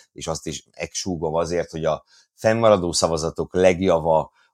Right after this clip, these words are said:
az ahhoz az emberhez került, akit majd a hétvége meglepetéseként fogunk méltatni, de most nem róla van szó, hanem a mindannyiunk által közfelkiáltással a hétvége legjobbjának megszavazott Carlos Sainzról, aki,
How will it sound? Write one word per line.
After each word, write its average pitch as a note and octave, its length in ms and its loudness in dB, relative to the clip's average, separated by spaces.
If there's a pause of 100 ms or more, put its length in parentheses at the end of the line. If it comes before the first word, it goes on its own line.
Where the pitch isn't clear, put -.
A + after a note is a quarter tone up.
az D#2+ 400 0
ahhoz D#2+ 320 -4
az D2 100 -8
emberhez D#2 460 -2
került, D#2 380 -6
akit D2+ 260 -14
majd D#2+ 180 -4
a D#2 60 2
hétvége D2+ 440 -4
meglepetéseként B2+ 1000 -2
fogunk G2 360 -4
méltatni, F#2 560 0
de E2 160 0
most C#2 280 -14
nem F#2 200 -2
róla A#2 260 6
van F2 180 2
szó, D#2 320 -4 (380)
hanem A#2+ 480 2
a F2 200 6
mindannyiunk E2 600 -4
által D2+ 280 0
közfelkiáltással E2 920 0
a D#2 40 -4
hétvége D#2+ 340 -4
legjobbjának D#2+ 600 -2
megszavazott D#2+ 560 -6
Carlos G2+ 360 2
Sainzról, A2+ 640 -4 (1000)
aki, G2 540 0